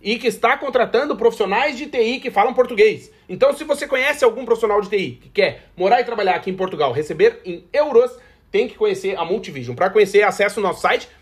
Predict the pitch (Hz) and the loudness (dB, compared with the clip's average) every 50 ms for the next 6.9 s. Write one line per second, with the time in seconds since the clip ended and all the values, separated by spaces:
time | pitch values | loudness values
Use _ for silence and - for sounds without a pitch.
0 | _ _ _ - 131 117 - 202 285 - 254 - - 240 226 190 165 175 160 156 | _ _ _ -4 -2 0 2 2 2 0 -2 0 2 2 2 2 0 -6 -6 -2
1 | - - 294 370 359 - - 180 170 151 151 139 139 127 127 131 139 160 190 233 | 2 2 2 2 0 -2 -2 -2 -2 0 -2 -2 -2 0 0 0 2 2 0 0
2 | - - - _ _ _ _ _ 208 247 254 262 240 240 254 277 294 285 277 269 | -2 -8 -16 _ _ _ _ _ -4 0 2 2 2 2 2 0 -2 -4 -4 -4
3 | 302 - - - 277 311 359 330 240 233 220 208 196 - 220 220 220 220 269 359 | -6 -10 -8 -6 -2 0 0 0 0 0 -2 -2 0 0 0 0 0 0 2 2
4 | 453 440 - - - 415 466 440 415 370 302 269 247 208 233 226 233 226 233 202 | 2 2 2 0 0 0 2 2 2 0 -2 -4 -2 2 4 4 2 2 0 -4
5 | 226 277 - - 277 262 240 220 233 254 240 - - 202 170 151 180 185 220 277 | -4 -4 -6 -8 -10 -6 -4 -4 -4 -4 -4 -2 0 0 0 0 0 -2 0 0
6 | 320 330 - 339 - - - 151 214 262 262 202 190 202 - 214 - | -2 -2 -6 -8 -12 -14 -8 -6 -4 -4 0 2 2 2 2 0 -4